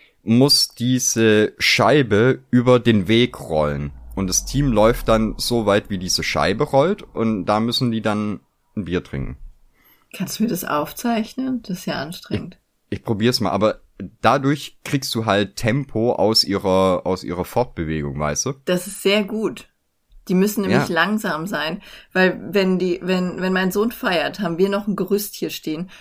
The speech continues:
Speaker 2: Das heißt, ich kann hier keine Kinder spielen lassen.
Speaker 1: Oh,
Speaker 2: Und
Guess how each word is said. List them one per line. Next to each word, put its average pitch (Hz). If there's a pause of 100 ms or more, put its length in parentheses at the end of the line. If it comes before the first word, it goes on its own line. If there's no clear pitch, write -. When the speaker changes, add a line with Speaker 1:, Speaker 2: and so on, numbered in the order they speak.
(140)
Speaker 2:
Das 175
heißt, 185
ich 185
kann 190
hier 185
keine 165
Kinder 196
spielen -
lassen. 143 (280)
Speaker 1:
Oh, 95
Speaker 2:
Und -